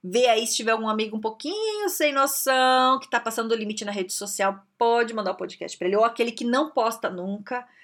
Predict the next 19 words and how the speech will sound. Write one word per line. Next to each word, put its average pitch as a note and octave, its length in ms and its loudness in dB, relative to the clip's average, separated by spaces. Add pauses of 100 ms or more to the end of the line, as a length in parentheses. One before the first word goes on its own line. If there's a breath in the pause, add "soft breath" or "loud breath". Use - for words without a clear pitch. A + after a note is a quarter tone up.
(140)
né? F#3+ 260 0
Fala, G3+ 200 0
"Não, G3 180 -2
ouve G#3 340 2
lá F#3+ 160 2
que G3+ 120 -14
pode F#3 180 -6
ser F#3+ 60 -12
interessante." F#3 760 -4 (200 loud breath)
E D4+ 80 0
se - 80 -4
quiser E4 200 0
falar D#4 180 0
comigo, C#4 240 -6
eu D4+ 40 -8
tô D4 80 -4
lá C#4 100 2
no C#4 120 -4
LinkedIn, B3 580 -6